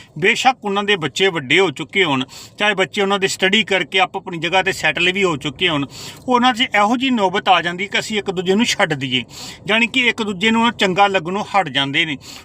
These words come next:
ਉਹਦਾ ਕਾਰਨ ਕੀ ਹੈ ਕਿ ਜਦੋਂ ਉਹਨਾਂ ਦੇ ਕੋਲ ਇਹ ਚੀਜ਼ ਇੱਕ ਨਹੀਂ ਹੁੰਦੀ, ਜਿਸ ਕਾਰਨ ਉਹਨਾਂ ਦੇ ਵਿੱਚ ਇਹ ਨੌਬਤ ਪੈਦਾ ਹੋ ਰਹੀ ਆ। ਤੁਸੀਂ ਵੇਖਿਆ ਹੋਣਾ ਕਿ ਚਾਲੀ ਪੰਤਾਲੀ ਸਾਲ ਦੀ ਉਮਰ ਤੱਕ, ਜਦੋਂ ਬੰਦਾ ਚਾਲੀ ਪੰਤਾਲੀ ਸਾਲ ਦੀ ਉਮਰ ਦਾ ਹੋ ਜਾਂਦਾ ਹੈ, ਚਾਹੇ ਉਹ ਔਰਤ ਹੋਵੇ, ਚਾਹੇ ਮਰਦ ਹੋਵੇ,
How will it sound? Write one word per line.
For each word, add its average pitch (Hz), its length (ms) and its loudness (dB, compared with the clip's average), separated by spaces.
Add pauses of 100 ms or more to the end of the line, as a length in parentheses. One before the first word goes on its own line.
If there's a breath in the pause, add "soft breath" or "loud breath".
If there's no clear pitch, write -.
(100)
ਉਹਦਾ 202 240 2
ਕਾਰਨ 170 400 2
ਕੀ 196 200 -10
ਹੈ 196 60 -2
ਕਿ 220 120 -4
ਜਦੋਂ 185 260 -4
ਉਹਨਾਂ 185 240 2
ਦੇ 190 140 2
ਕੋਲ 165 240 -4
ਇਹ 175 160 4
ਚੀਜ਼ 160 300 -6
ਇੱਕ 170 160 -6
ਨਹੀਂ 185 340 6
ਹੁੰਦੀ, 143 360 2 (520 loud breath)
ਜਿਸ 220 300 0
ਕਾਰਨ 185 460 0 (760)
ਉਹਨਾਂ 202 220 -2
ਦੇ 202 100 2
ਵਿੱਚ 185 200 0
ਇਹ 190 80 4
ਨੌਬਤ 160 400 0
ਪੈਦਾ 147 320 2
ਹੋ 151 140 -2
ਰਹੀ 123 200 -6
ਆ। 131 100 -10 (360 loud breath)
ਤੁਸੀਂ 190 260 -2
ਵੇਖਿਆ 185 300 2
ਹੋਣਾ 180 200 4
ਕਿ 202 220 0
ਚਾਲੀ 180 340 2
ਪੰਤਾਲੀ 170 500 -2
ਸਾਲ 151 320 2
ਦੀ 170 100 -8
ਉਮਰ 151 220 -6 (100)
ਤੱਕ, 196 280 2 (440 loud breath)
ਜਦੋਂ 170 200 2
ਬੰਦਾ 175 300 0
ਚਾਲੀ 165 300 0
ਪੰਤਾਲੀ 160 440 -4
ਸਾਲ 151 300 2
ਦੀ 156 140 -8
ਉਮਰ 151 220 -6
ਦਾ 147 160 0
ਹੋ 135 220 -4
ਜਾਂਦਾ 160 300 2
ਹੈ, 151 80 0
ਚਾਹੇ 147 260 0
ਉਹ 156 260 -8
ਔਰਤ 156 300 -2
ਹੋਵੇ, 151 200 2
ਚਾਹੇ 156 180 2
ਮਰਦ 180 320 -2
ਹੋਵੇ, 127 280 0